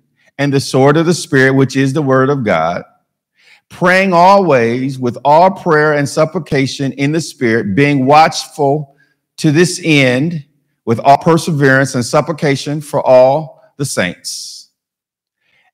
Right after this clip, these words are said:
and for me, that utterance may be given to me, that I may open my mouth boldly to make known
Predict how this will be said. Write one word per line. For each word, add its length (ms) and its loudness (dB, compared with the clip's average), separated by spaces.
and 320 0
for 140 -2
me, 640 -4
that 220 -2
utterance 460 2
may 160 -2
be 140 -2
given 320 -2
to 120 -8
me, 460 -6
that 160 0
I 160 2
may 260 0
open 360 0
my 120 2
mouth 380 0
boldly 520 2
to 140 -6
make 260 -2
known 760 -4